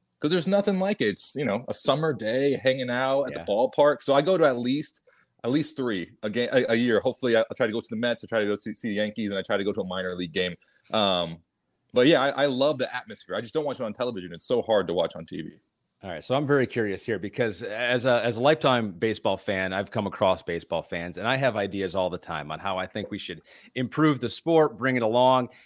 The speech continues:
Speaker 2: And the diehard baseball fans, the purists out there, they hate it because, uh, one thing about baseball, and it's more than any other sport, I think, to this point, is the tradition of the game and this idea that the game has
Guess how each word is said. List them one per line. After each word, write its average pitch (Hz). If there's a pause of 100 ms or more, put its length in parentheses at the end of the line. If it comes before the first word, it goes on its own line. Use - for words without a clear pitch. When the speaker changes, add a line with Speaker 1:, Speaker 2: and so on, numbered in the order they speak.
(160)
Speaker 2:
And 120
the 104
diehard 147
baseball 131
fans, 127
the 95
purists 131
out 123
there, 123 (480)
they 92
hate 135
it 67 (140)
because, 117
uh, 139
one 143
thing 165
about 131
baseball, 123
and 113
it's 104
more 196
than 165
any 147
other 113
sport, 117
I 117
think, 117
to 120
this 117
point, 120 (340)
is 113
the 113
tradition 113
of 98
the 110
game 110
and 101
this 101
idea 104
that 95
the 98
game 101
has 95